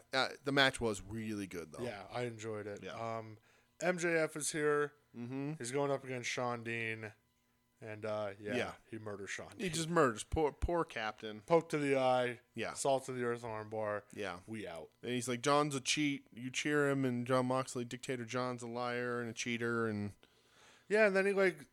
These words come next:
Speaker 2: says that, uh, maybe it's time he joins his own, like, and he says, "Wolfpack," and then does that
Speaker 1: Yeah.
Speaker 2: ow, ow
Speaker 1: Yeah,
Speaker 2: thing.
Speaker 1: weird.
Speaker 2: Um,
Speaker 1: Unless they bring in Nash, but they're not gonna bring in Nash.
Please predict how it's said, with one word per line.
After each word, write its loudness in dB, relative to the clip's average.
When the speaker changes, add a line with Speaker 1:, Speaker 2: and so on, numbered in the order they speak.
Speaker 2:
says 0
that, 2
uh, 6
maybe -4
it's -6
time -2
he -10
joins -6
his -6
own, -6
like, 0
and -6
he -6
says, -4
"Wolfpack," 0
and -6
then -8
does -2
that 2
Speaker 1:
Yeah. 4
Speaker 2:
ow, -2
ow -6
Speaker 1:
Yeah, 2
Speaker 2:
thing. -4
Speaker 1:
weird. 0
Speaker 2:
Um, 0
Speaker 1:
Unless -4
they -2
bring 0
in 0
Nash, 2
but -10
they're -4
not -6
gonna -10
bring -10
in -8
Nash. -10